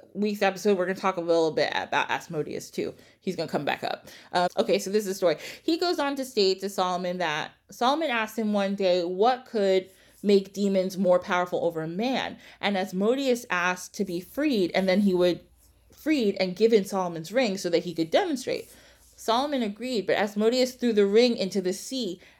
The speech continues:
and it was swallowed by a fish. Damn. <laughs> Asmodeus then swallowed the king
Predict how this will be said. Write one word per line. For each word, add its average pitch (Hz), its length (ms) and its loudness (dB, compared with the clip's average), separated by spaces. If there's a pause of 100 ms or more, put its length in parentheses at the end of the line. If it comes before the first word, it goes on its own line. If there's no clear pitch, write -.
and 214 160 -2
it 208 100 -4
was 185 200 -6
swallowed 220 480 2
by 214 100 2
a 202 100 0
fish. - 440 -12 (360)
Damn. 170 240 -12 (220)
<laughs> - 260 -20
Asmodeus 285 640 4
then 240 260 -2
swallowed 220 420 0
the 190 60 -6
king - 480 -4